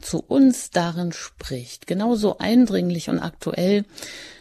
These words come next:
wie die Worte damals für Paulus und seine Gefährten und auch alle Christgläubigen waren, ja, wo setzen wir an mit dem,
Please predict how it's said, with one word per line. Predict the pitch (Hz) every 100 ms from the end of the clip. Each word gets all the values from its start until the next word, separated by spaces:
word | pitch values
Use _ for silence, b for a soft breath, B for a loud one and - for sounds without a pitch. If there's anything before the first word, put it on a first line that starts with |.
| B
wie | 262
die | 240 185
Worte | 180 175
damals | 196 151 202 233 202
für | - 165
Paulus | - 202 214 202 - -
und | 151 139 -
seine | - 156 151
Gefährten | 147 - - 208 196 180
und | 151
auch | -
alle | 175
Christgläubigen | 185 - 277 - 190 175 180 165 -
waren, | 165 196 208 208 196 185 _ _
ja, | - 120 127 -
wo | 156 160
setzen | 165 - 202 196
wir | 185
an | 240 269
mit | 165 - -
dem, | 147 165 214 285